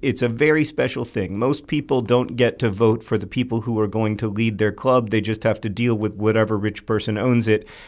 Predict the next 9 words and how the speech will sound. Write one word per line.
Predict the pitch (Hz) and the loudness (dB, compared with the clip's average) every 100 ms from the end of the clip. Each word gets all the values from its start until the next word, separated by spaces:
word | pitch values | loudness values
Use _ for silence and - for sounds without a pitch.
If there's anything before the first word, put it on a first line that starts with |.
| - | -8
And | 113 104 101 | 0 2 0
in | - 123 | 0 0
that | 135 110 | 2 0
respect, | 131 - 110 104 117 | -2 0 0 0 0
Wimbledon | 120 123 117 113 | 2 2 0 0
fans | 110 104 95 | 0 -2 -4
are | |
very | 95 101 | -2 -2
fortunate. | 98 104 92 - 95 | -2 -4 -4 -2 -2